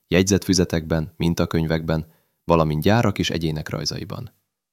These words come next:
Az anilin festékkel festett gyári gyapjú használata is nagy hatással volt a szőnyegek megjelenésére.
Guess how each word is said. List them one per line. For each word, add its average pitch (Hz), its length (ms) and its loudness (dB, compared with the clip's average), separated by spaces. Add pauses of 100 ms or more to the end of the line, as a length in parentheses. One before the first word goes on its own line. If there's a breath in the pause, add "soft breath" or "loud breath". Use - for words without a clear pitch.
(400)
Az 87 140 -4
anilin 113 360 6
festékkel 95 520 0
festett 85 360 -2
gyári 90 300 2
gyapjú 85 320 2
használata 82 540 0
is 76 100 -2
nagy 82 200 -2
hatással 78 460 -4
volt 78 200 -4
a 82 40 -4
szőnyegek 78 480 -4
megjelenésére. - 920 -8